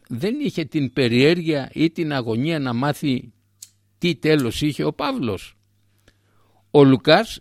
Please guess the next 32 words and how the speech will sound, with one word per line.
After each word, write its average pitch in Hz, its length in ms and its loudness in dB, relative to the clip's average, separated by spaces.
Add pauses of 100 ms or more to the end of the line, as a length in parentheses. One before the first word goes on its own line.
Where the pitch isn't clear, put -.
(120)
ήταν 220 360 -2
μαθητής 202 540 -2
του 127 140 -6
Παύλου 87 500 -6
και 143 120 -4
τον 135 220 -2
ακολούθησε 185 800 -2
στο 170 240 -4
ταξίδι 202 520 -6
του 202 160 -4
από 165 120 -8
την 143 100 -8
Κεσάρια 208 540 -2
στη 175 300 0
Ρώμη. 131 460 6 (1120)
Ο 131 200 2
Θεόφιλος 190 640 0
ήταν 214 360 -2
από 175 180 -4
την 151 180 0
ανωτάτη 139 580 -2
κοινωνική 127 580 -2
τάξη 190 380 -6
και 185 120 -6
πολύ 175 300 -2
πλούσιος. 98 680 -4 (880)
Προσιλητίστηκε 131 880 -2
στο 156 200 -4
χριστιανισμό 143 680 -4
από 190 140 -6
τον 147 180 -2
Λουκά 147 440 0